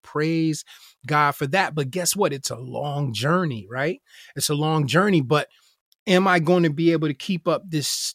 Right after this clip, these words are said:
self-love that I'm experiencing in that area? You know, am I gonna continue on loving myself in this way, right? And something else, and I'm gonna be totally transparent with you guys.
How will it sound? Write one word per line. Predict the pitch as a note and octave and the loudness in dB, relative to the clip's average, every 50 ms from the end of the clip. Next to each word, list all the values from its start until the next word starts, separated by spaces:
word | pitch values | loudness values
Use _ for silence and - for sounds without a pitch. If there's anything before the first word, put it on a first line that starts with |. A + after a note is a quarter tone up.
| E3 D3 | -8 -6
self-love | - - - G3 E3 D#3 D3+ D3+ D3+ E3 E3+ D#3+ C#3 | -4 0 0 2 0 0 -2 -2 -2 0 0 0 -2
that | C#3+ C#3 C3+ | -2 -2 -2
I'm | C#3 C#3 C#3 C#3 | 0 -2 -2 -2
experiencing | B2+ - - - - D#3+ E3+ G3 G3+ F#3 E3+ D#3+ D3+ C#3 - - D3 C#3 C3+ C3 - - - - - _ - | -4 -4 -6 -6 -2 0 0 0 2 2 2 2 0 -2 -4 -4 -4 -4 -6 -6 -10 -16 -20 -20 -20 _ -6
in | F3+ D3+ C#3+ | -4 -2 -2
that | C#3+ C3 C3 C3+ - | -2 -2 -4 -4 -4
area? | F3+ E3+ E3 D#3 C#3 A#2+ A#2 A2 G2 G2+ - _ _ _ _ - | -2 0 0 0 0 -2 -4 -6 -10 -14 -18 _ _ _ _ 2
You | D#3 | 4
know, | D3+ D#3 D#3 | 4 4 4
am | D#3+ D#3 D3+ D3+ | 2 0 0 2
I | D#3+ E3 D#3 | 2 0 0
gonna | D3 D#3 D3 D3 - | 0 0 0 -2 -2
continue | - D3 C3+ - - - F3 F3+ E3 D3+ D#3 F3+ | -4 -6 -6 -6 -4 -2 0 0 0 0 -2 -4
on | - F3 E3 E3 E3 D#3 C#3+ C#3 C3+ C3+ C3+ | -4 -4 -4 -2 -2 -2 -2 -2 -4 -4 -4
loving | D3 C#3+ C#3 D3 C#3+ C#3 | -4 -4 -4 -4 -4 -4
myself | C3+ B2+ B2+ B2 - - - D3 C3+ B2+ - _ - - - - _ _ - | -4 -4 -6 -6 -6 -4 -2 -2 -2 -4 -6 _ -18 -20 -20 -20 _ _ -2
in | E3 D3+ C#3+ C#3 C3 | 0 0 0 0 -2
this | B2 D#3 D3+ - - - | -2 -2 -2 -2 -2 0
way, | C#3+ D#3+ D#3+ C3 A2+ | 2 2 2 2 0
right? | A2 A#2 B2 C#3+ E3 F#3+ - - - - - - | -2 -2 -2 -2 -2 -2 -6 -10 -18 -20 -10 -6
And | D3+ C#3 | -4 -2
something | - - F#3+ G#3 A3 G#3 A#3 A3 A3+ A#3+ | 0 0 0 0 0 2 2 2 4 4
else, | A#3 G3+ F3+ - | 4 2 2 0
and | - C3+ | -6 -8
I'm | C#3+ D3 C#3+ | -8 -8 -4
gonna | D#3 E3 D#3+ D#3 | -4 -2 -2 -2
be | C#3+ D3 D#3+ D#3 D3 D#3 _ - | -4 -4 -6 -6 -6 -8 _ -6
totally | - - F3 E3+ D#3+ D#3+ D#3+ D#3+ | -4 0 0 2 2 2 0 0
transparent | D3+ - - E3+ D#3+ C3+ - - - F3+ E3 D3+ C#3+ | -2 -4 -4 -4 -4 -4 -6 -6 -4 -4 -4 -4 -4
with | D3+ - - | -6 -8 -8
you | D3 | -8
guys. | C3 D#3 C#3+ C#3+ C#3 C3+ | -6 -4 -4 -2 -4 -4